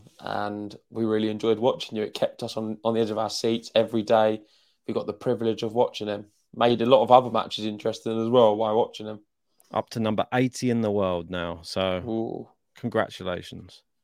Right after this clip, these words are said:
Speaker 1: Perfect. Let's wrap it up there. Thank you, everyone, for joining us on today's episode of What Happened at Roland Garros. We'll be doing another one tomorrow for sure, similar time.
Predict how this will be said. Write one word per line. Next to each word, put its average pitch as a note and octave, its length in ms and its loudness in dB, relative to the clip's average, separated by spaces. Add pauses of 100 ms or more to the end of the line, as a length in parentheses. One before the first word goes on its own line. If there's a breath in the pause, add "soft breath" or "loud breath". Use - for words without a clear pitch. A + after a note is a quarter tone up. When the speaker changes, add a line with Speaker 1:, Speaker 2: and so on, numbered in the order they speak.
(720)
Speaker 1:
Perfect. - 480 -6
Let's B2+ 240 4
wrap C3 220 6
it B2+ 60 4
up G#2+ 200 4
there. A#2 180 6
Thank C#3 460 -4
you, B2 200 0
everyone, A#2+ 460 2
for A2+ 140 -10
joining A2 360 -2
us G#2+ 300 -4
on A2+ 220 2
today's G#2+ 540 -2 (100)
episode A2 800 -2
of G#2 360 0
What G#2+ 220 -4
Happened A2 380 -6
at - 140 -4
Roland G#2+ 400 2
Garros. A#2+ 400 0 (300 loud breath)
We'll C3+ 120 0
be B2+ 100 2
doing A2+ 200 2
another A2+ 280 0
one A2 260 0
tomorrow A#2 680 2
for - 160 -16
sure, A2+ 480 2
similar A2+ 460 -4
time. A2 500 -4